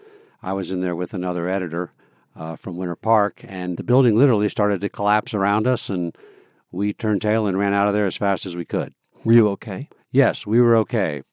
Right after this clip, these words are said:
Speaker 1: But I like to tell people if I tripped, I wouldn't be here to tell that story, 'cause he completely demolished our building.
Speaker 2: My goodness. What was going through your mind at that point? Or
Speaker 1: Well
Speaker 2: maybe it was, maybe nothing, right? It's just fight or flight?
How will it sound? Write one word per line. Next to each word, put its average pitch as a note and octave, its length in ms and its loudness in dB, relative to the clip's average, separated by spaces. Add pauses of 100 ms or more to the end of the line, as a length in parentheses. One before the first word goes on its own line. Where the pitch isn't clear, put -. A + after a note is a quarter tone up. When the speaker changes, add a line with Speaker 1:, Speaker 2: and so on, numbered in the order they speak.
Speaker 1:
But G#2+ 120 -2
I - 20 -2
like B2+ 220 0
to - 60 -10
tell B2+ 140 0
people A#2 320 0
if G#2+ 140 -2
I G#2+ 100 2
tripped, - 460 0
I G2+ 60 4
wouldn't G2+ 260 2
be F#2+ 80 2
here G2+ 140 2
to F#2 80 -4
tell G2 200 0
that F2+ 160 -2
story, F#2+ 420 -2
'cause E2 220 -8
he F#2 140 -6
completely F#2 460 -4
demolished F2 500 -4
our D#2 80 -8
building. E2 380 -10 (600)
Speaker 2:
My A2 200 -4
goodness. - 640 -6
What D3 80 -2
was G3 120 -4
going A3+ 200 2
through G3 140 -2
your D3 100 4
mind C3 320 0
at E2+ 80 -6
that D#2+ 200 -10
point? - 320 -14 (280)
Or B2 80 -6
Speaker 1:
Well - 20 -2
Speaker 2:
maybe F#3+ 240 2
it E3 60 6
was, A#2 240 -6
maybe F3+ 200 4
nothing, C3+ 440 2
right? G#2+ 180 4
It's A2 100 -2
just - 180 -4
fight B2+ 200 0
or A2+ 60 2
flight? D3 320 -6